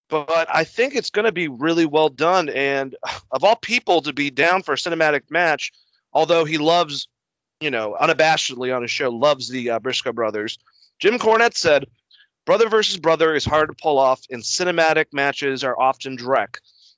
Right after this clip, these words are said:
But watch this and tell me the Briscoe brothers aren't two of the greatest personalities in wrestling.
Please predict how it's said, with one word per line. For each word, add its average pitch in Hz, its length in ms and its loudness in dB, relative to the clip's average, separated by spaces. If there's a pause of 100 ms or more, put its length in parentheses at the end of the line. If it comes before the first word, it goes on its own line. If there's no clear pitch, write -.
But 135 140 0
watch 160 320 2
this 175 200 -2
and 143 100 -8
tell 151 200 0
me 147 140 -2
the 131 100 -4
Briscoe 147 320 -2
brothers 135 380 0
aren't 135 260 -4
two 190 260 -6
of 185 80 -2
the 175 80 -4
greatest 156 360 0
personalities 131 640 -2
in 123 80 -10
wrestling. 120 440 -4